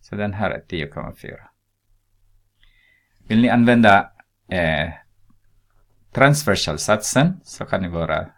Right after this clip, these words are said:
använda så här. X dividerat med femton komma sex är lika med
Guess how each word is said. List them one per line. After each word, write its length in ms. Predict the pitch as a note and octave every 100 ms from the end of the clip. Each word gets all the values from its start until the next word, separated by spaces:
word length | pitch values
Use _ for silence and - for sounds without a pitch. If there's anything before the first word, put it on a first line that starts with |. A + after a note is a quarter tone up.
| _
använda 380 | - F2+ E2 D#2+
så 140 | -
här. 220 | F#2+ B2 - -
X 360 | E3 E3 -
dividerat 560 | - G#3+ F#3 - D3 D#2
med 120 | - -
femton 500 | - C#3 D3 D3+ D3+
komma 180 | D3+
sex 300 | D3 D#3 D3+ - - _ _ _ _ _ _ _ _ _ _ _
är 80 | B2
lika 260 | C3+ C3+
med 180 | - -